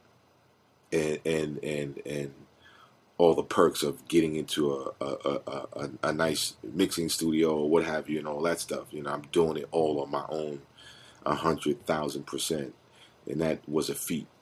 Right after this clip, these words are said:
To be able to do it at my age and to do it the way I did it, and, you know, not lazily, but as a, as a respectable piece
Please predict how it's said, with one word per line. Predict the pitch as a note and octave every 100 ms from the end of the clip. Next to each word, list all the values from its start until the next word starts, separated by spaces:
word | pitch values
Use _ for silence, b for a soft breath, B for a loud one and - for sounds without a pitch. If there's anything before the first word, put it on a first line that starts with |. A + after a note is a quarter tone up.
| _ -
To | G2+
be | -
able | F#2 E2+
to | D2+
do | D2 F2+
it | -
at | E2 E2+
my | F#2 F#2+
age | G#2 A2 A2+ A2+ -
and | F2
to | E2
do | D2+ F#2 F2
it |
the | E2
way | E2+
I | D#2
did | D2+ F#2+
it, | G#2+ - - b b b b - - -
and, | D2+ C#2 -
you | C#2+ D2
know, | C#2
not | D2+ E2 -
lazily, | E2 F2 E2+ F2 F#2 - - -
but | D#2 D2 -
as | D#2 D2
a, | D2+ C#2+ -
as | E2+ D2+
a | C#2
respectable | C#2+ - F2 - D2+ D#2+ D2+ C#2+
piece | - F2 F#2 -